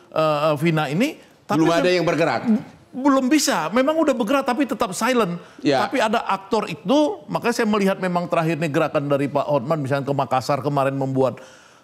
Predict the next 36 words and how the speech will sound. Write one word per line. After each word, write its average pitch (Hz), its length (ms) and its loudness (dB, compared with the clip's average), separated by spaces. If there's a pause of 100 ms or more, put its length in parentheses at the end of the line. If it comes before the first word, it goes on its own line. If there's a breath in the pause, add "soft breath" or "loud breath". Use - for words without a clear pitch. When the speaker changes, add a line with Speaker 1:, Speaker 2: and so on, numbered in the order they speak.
(100)
Speaker 1:
apa 139 240 -2
namanya, 160 260 0
eh, 147 400 2
gerakan 147 380 -2
yang 139 80 -2
sama 135 400 -2
di 135 80 -4
sana 131 240 0
untuk 127 560 0
apa 127 240 -2
namanya, 127 540 -2
eh, 120 500 2
eh, 117 300 0
eh, 110 440 -2
sebagai 123 380 -2
aktor 127 480 -2
yang 117 180 0
Speaker 2:
Ya. 104 60 -2
Speaker 1:
menggerakkan 127 420 -2
di 120 300 -2
mana-mana. 131 420 -2
Ini 226 140 0
memang 262 260 0
harus 240 140 0
begitu, 190 400 -2
Pak. - 240 -4 (280 loud breath)
Saya 156 200 -6
pikir 135 240 -2
ini 190 160 0
kesempatan 160 560 -2
rakyat. 147 240 0
Speaker 2:
Jadi - 140 0 (100)
sebagai 180 400 0
informasi, 156 560 0 (400 loud breath)
sampai, 190 800 0 (160)
eh, 156 380 2